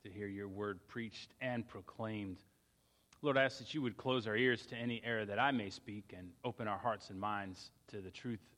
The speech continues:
that you have for us. Lord, as we ponder prayer and the prayers that we take before you,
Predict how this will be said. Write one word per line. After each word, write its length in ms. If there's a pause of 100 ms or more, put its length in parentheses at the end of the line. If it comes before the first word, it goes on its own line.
(140)
that 260
you 140
have 280 (100)
for 220
us. 140 (1800)
Lord, 300 (1700)
as 140
we 100
ponder 680 (680)
prayer 440 (2250)
and 80
the 60
prayers 400
that 140
we 320 (440)
take 200 (320)
before 460
you, 220